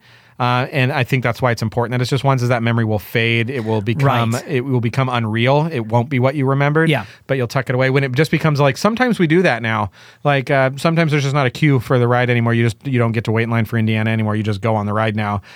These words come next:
Speaker 1: And it's like, when that becomes an all the time thing, that's when I worry. But
Speaker 2: Yeah.
Speaker 1: so I don't know. It, it's, it's a hot topic in our house right now is,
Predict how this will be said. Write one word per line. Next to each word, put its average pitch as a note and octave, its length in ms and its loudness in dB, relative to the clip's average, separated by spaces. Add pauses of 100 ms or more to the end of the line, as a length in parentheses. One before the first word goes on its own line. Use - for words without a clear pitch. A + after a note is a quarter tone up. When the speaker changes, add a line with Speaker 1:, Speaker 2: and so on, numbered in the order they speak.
(160)
Speaker 1:
And B2 80 -2
it's A#2 60 2
like, C3 100 0
when C3 100 0
that D3 120 0
becomes C3+ 280 0
an G2+ 100 -4 (120)
all A#2+ 160 2
the D3+ 100 2
time E3+ 260 0
thing, F#3+ 420 0 (200)
that's C3 260 -2
when E3 100 0
I E3 60 0
worry. F3 260 0
But D3 220 0
Speaker 2:
Yeah. A#2 240 0 (240)
Speaker 1:
so F3+ 280 4
I F#3+ 140 0
don't D#3 240 2
know. F3+ 120 2
It, G#3+ 60 -2
it's, F3 220 0
it's D3+ 180 -2
a C#3 200 4
hot D3 220 0
topic D3+ 300 0
in C#3 60 -2
our C3+ 100 0
house C3 180 0
right C#3 100 -4
now B2+ 220 0
is, A#2 300 -4